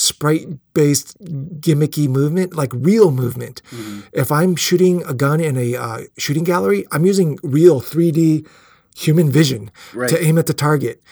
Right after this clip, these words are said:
Speaker 1: and, and possibly shooting an actual mini projectile to, to hit
Speaker 2: Mm-hmm.
Speaker 1: the thing. It's much more real. Uh, arcade games, uh, like Sub Hunter and stuff were actual physical, uh, levers and devices. So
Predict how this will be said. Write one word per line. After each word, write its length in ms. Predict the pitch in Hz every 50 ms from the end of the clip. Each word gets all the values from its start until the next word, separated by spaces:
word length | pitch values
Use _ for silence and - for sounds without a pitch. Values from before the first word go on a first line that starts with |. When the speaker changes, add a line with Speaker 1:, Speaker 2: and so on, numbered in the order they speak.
| - - _ _ _ -
Speaker 1:
and, 320 | - 139 139 135 139 - - _ -
and 420 | 170 139 131 127 131 135 143 - - _ -
possibly 320 | - 156 151 143 - 156
shooting 300 | 131 - - 160 147 139
an 100 | 135 131
actual 500 | - 143 139 131 - - 147 135 131 - -
mini 340 | - 147 160 165 147 143 139
projectile 540 | 131 131 120 147 143 139 - 131 113 113 113
to, 200 | - - 131 127 - - - -
to 80 | -
hit 100 | 123 117 135
Speaker 2:
Mm-hmm. 80 | 143
Speaker 1:
the 60 | 156 -
thing. 220 | - 160 143 123
It's 220 | 131 139 - -
much 240 | - 156 170 - -
more 160 | 143 135 127
real. 260 | 120 123 117 110 113 - - - - - - - - -
Uh, 180 | - 147 131 127 -
arcade 400 | 170 175 180 180 - 175 170 143
games, 480 | 135 160 151 147 147 147 139 120 - - - -
uh, 200 | 139 127 123 127
like 200 | 127 123 123 -
Sub 240 | - - 151 139 131
Hunter 240 | 135 143 131 143
and 100 | 135 131
stuff 280 | 120 - 143 127 - -
were 280 | 143 135 127 123 127 -
actual 300 | - 143 127 - 147 139
physical, 580 | 117 - - 139 131 147 131 - 135 123 117 - - - - - _ _ _ _ - -
uh, 40 | -
levers 520 | 135 131 139 151 151 135 143 143 131 117
and 100 | 127 123 117
devices. 500 | 131 120 135 135 131 123 - 120 110 -
So 260 | - 135 123 131